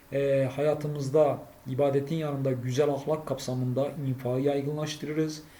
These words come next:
Güzel ahlak kapsamında düşeni elinden tutup kaldırırsak insanların hayatına dokunur.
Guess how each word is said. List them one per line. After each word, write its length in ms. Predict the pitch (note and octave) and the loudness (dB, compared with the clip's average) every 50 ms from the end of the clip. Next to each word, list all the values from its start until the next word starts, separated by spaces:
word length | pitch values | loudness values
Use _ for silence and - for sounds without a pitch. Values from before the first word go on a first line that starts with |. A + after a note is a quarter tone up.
| - - - - - - - | -20 -20 -20 -20 -20 -20 -16
Güzel 180 | - A#2 C#3 D3 | -4 0 2 2
ahlak 320 | C#3+ C#3+ C3+ C#3+ D3 C#3 | 4 2 2 0 -2 -2
kapsamında 720 | - C#3 C3+ - - C#3 C#3 C#3 C3+ C3+ C#3+ C#3 C3+ C3+ - - - - - - - - A#2+ | -2 -4 -4 -2 -4 -4 -4 -2 0 2 2 2 2 0 -2 -8 -16 -20 -20 -14 -8 -6 -4
düşeni 320 | B2+ B2 - C#3 C#3+ C#3+ | -4 -2 -2 -4 -2 -2
elinden 280 | D3 C#3+ C#3+ D3 D3+ C#3+ | -2 -2 -2 -2 -4 -4
tutup 320 | D3 - - C#3+ C#3 - | -6 -8 -8 -10 -4 -2
kaldırırsak 760 | D3 D3 D3 D3 D#3 D#3+ D3+ D3+ - - D#3 D#3+ D#3+ - - | 0 0 2 2 2 2 0 -2 -2 -2 -2 -2 -2 -4 -6
insanların 420 | C3+ C3 - - C#3 C#3+ C#3+ D3+ | -6 -2 -2 0 0 0 -2 -2
hayatına 500 | D#3 C#3+ D3 C#3 C#3 - - D3 D3+ C#3+ | -2 -2 0 0 -2 -2 -2 -4 -2 0
dokunur. 460 | C#3 C#3+ C#3+ D3 D#3+ E3+ F#3 F3 - | 0 0 2 2 2 0 0 0 -2